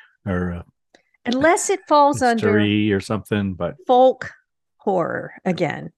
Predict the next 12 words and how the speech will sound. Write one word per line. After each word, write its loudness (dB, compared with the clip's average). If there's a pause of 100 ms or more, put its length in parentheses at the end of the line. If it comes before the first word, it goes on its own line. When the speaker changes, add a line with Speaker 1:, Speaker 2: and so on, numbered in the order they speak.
(420)
Speaker 1:
I -20 (200)
Speaker 2:
which 2
it 4
Speaker 1:
guess. 0
Speaker 2:
could, 4 (440)
because 2
it -4
does 2
have -2
a -2
lot 0
of, -4